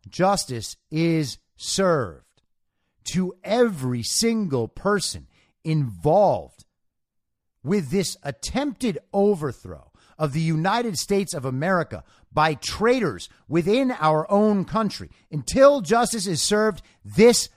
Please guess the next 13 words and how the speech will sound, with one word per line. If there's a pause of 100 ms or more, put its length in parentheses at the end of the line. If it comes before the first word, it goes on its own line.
(120)
does
not
stop (1600)
at
all. (2500)
And
you
see,
commies, (320)
it's
not
about
Trump.